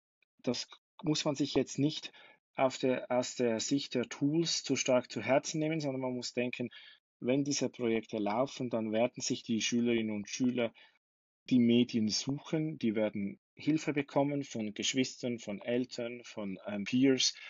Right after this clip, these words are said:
Ähm, ihr könnt ein paar Angebote machen, aber ihr müsst nicht die komplexen Medienformen schon bereitstellen, sondern denken,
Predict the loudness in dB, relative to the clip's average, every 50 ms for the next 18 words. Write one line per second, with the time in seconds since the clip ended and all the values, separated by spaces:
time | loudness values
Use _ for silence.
0 | -18 -20 _ _ -6 -4 -4 -2 -2 0 2 2 2 2 2 -4 -4 -4 -4 -8
1 | -10 -12 -12 _ _ _ 2 4 4 4 4 0 -2 -4 -2 -2 -2 -2 -2 -2
2 | 0 0 0 0 -2 -2 -2 -2 0 2 2 2 2 2 0 -2 -2 -2 0 0
3 | 0 0 -2 -6 -12 -16 -20 -20 _ _ _ -4 -4 -2 -2 -2 -4 0 0 0
4 | 0 0 -2 -2 0 2 4 4 2 2 0 -2 0 0 0 0 0 0 -2 -4
5 | -4 -4 -2 -2 0 2 4 4 2 2 2 0 -2 -2 -2 -2 -4 -6 -4 -4
6 | -4 -4 -4 -6 -6 -4 -2 -2 -2 -2 -4 -6 -6 -8 -8 -8